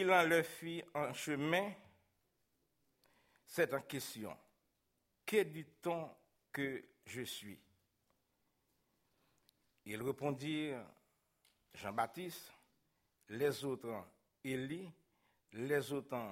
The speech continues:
l'un des prophètes. Et vous, leur demanda-t-il, que dites-vous que je suis ? Pierre lui répondit,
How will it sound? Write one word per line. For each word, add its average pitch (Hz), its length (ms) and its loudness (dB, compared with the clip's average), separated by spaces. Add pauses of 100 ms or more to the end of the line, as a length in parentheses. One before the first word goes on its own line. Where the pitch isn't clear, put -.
(400)
l'un 135 180 2
des 123 140 -2
prophètes. - 540 -4 (1400)
Et 214 140 12
vous, 151 420 2 (720)
leur 123 160 0
demanda-t-il, 110 840 -2 (420)
que 277 140 2
dites-vous 180 560 -4
que - 180 -6
je 113 160 -8
suis ? - 340 -12 (1700)
Pierre 139 600 2
lui 110 480 -8
répondit, 139 760 -6